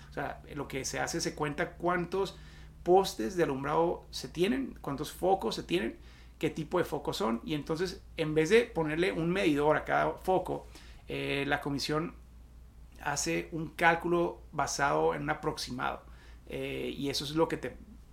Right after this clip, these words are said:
ese es la, el recibo que le pasa al municipio. Entonces, para comenzar, tenemos que mencionar que lo que gastan las ciudades en pagar ese recibo eléctrico cada mes es una cantidad increíble.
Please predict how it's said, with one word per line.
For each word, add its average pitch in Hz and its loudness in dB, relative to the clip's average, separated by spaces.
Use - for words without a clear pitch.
ese - -8
es 143 -4
la, 156 4
el 170 0
recibo 151 0
que 165 0
le 131 -2
pasa 139 0
al 147 0
municipio. 143 -6
Entonces, 160 -2
para 156 4
comenzar, 143 0
tenemos - -2
que - 0
mencionar 160 0
que 147 -4
lo 151 -2
que 143 -2
gastan 170 2
las 269 0
ciudades - -2
en 143 -6
pagar 139 2
ese 196 0
recibo 175 0
eléctrico 147 -4
cada 151 6
mes 208 0
es 170 -4
una 262 4
cantidad 180 2
increíble. 226 0